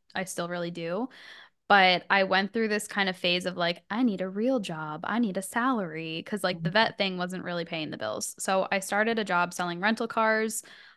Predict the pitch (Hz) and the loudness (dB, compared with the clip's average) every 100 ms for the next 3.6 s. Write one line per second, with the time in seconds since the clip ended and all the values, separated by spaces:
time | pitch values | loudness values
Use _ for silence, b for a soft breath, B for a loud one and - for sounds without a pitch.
0 | _ 185 185 190 185 180 208 214 208 - | _ -2 0 0 0 0 6 8 8 6
1 | - 175 170 185 202 - 196 190 185 180 | -6 -6 -2 2 2 4 4 6 4 2
2 | 175 175 _ _ - 202 214 208 185 170 | 0 -6 _ _ -10 0 2 4 4 4
3 | 160 175 156 151 226 | 2 2 2 4 2